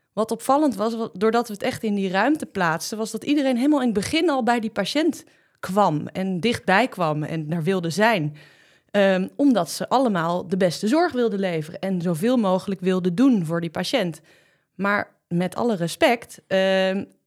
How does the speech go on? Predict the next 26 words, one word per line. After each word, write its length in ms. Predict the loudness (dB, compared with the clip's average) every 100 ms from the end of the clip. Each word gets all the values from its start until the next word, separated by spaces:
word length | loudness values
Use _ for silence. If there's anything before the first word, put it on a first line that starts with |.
| _
in, 360 | 0 2 2 0
op 220 | -4 0
dag 240 | 0 0 -2
één 280 | 0 0
is 100 | 0
misschien 420 | -2 -4 -2 -2 0
maatschappelijk 580 | -2 -4 -4 -2 -4
werk 260 | -2 -2 0
niet 220 | -2 -2
het 100 | -2
belangrijkste 640 | -2 0 0 0 -2 -4 -10
om 120 | -4
ook 260 | 0 0 0
gezien 420 | -4 -2 -2 -4
te, 140 | -8 -10
eh, 140 | -8 -8 -4
te 100 | -2
hebben 320 | 0 -2 -4
als 160 | -8
patiënt 480 | -8 -8 -4 -4 -4
of 140 | -6 -8
als 180 | -8
ouders 440 | -4 -4 -2 -4 -8
of 160 | -10
als 160 | -10 -10
gezin. 440 | -10 -8 -6 -6